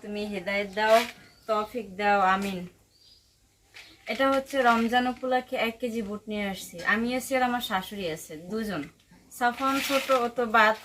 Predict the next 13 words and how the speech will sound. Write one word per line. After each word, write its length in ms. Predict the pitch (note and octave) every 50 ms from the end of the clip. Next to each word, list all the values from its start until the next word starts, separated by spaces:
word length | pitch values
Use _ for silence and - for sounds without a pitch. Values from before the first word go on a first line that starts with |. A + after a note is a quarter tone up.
| - - -
ওরা 120 | G#3 G#3 G#3+
তো 120 | - G#3+
বাদে 280 | F#3+ G3+ F#3+ F#3 G3 G#3
রেখে 260 | A3 A3 A3+ A#3+ A#3
দিছি। 340 | G#3+ A3 A3+ - - B3+ C4+ D#4 E4 - _ _ - _ - - -
সালমান 360 | B3 B3 B3 B3 C4 C4 C4
আছে, 220 | C4 B3+ - C#4 C4
সে 140 | - C4 B3 B3+
তো 60 | A#3
মাদ্রাসায় 540 | A3 G#3 G3 F#3 G3+ G3+ - A#3 A3 A3 A3
থাকবে 280 | G#3 F#3 E3 D#3 E3 D#3+
ইনশাল্লাহ। 420 | D#3+ - - E3+ D3 C#3+ C#3+ C#3+ - _ - - - - - - _ _ _ _ _ _ -
আর 400 | - F#3 F#3 F3+ F3+ F3+ F3+ F3+